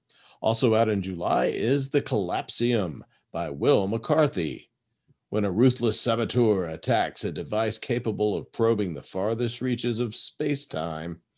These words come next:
two rival scientists must combine their prodigious intellects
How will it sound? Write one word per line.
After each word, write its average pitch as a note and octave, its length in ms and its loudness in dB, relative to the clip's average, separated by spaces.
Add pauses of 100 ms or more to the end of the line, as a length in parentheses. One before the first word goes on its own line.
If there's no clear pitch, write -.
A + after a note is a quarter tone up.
(360)
two C3+ 300 6
rival A#2+ 360 2
scientists C#3 600 0
must G2 240 -6
combine A2 520 0
their F2 120 -4
prodigious A2 680 -6
intellects F#2 800 -8